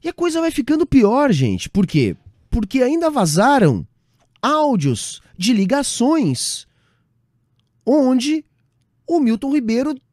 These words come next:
diz que recebeu ligação do Bolsonaro o avisando da chegada da Polícia Federal. Por isso que o Ministério Público Federal vê indícios de interferência do Bolsonaro.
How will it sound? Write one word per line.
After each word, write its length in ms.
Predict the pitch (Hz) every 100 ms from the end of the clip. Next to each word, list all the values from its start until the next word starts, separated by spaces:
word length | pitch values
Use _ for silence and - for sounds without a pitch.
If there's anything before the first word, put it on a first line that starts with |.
| _ _ _ _ _ 180
diz 400 | 185 254 311 -
que 140 | 320
recebeu 600 | 294 339 349 240 208 240
ligação 440 | 285 302 269 220
do 80 | 226
Bolsonaro 760 | 233 254 - 285 233 269 302 -
o 120 | 294
avisando 1120 | 349 330 262 147 147 302 311 220 180 147 92 - _ _ _ -
da 100 | 180
chegada 360 | 185 156 143
da 100 | 135
Polícia 320 | 127 117 98
Federal. 280 | 101 95 90
Por 220 | - 240
isso 440 | 214 269 - - 120 _ _ _ _ _ _
que 80 | 180
o 40 |
Ministério 340 | 170 - 170
Público 300 | 147 156 143
Federal 320 | - 127 156 151
vê 120 | 202
indícios 760 | 214 135 185 214 - 135 - - _ _ -
de 140 | 135
interferência 580 | 160 151 127 120 113 -
do 80 | 107
Bolsonaro. 600 | 95 92 92 82 69 64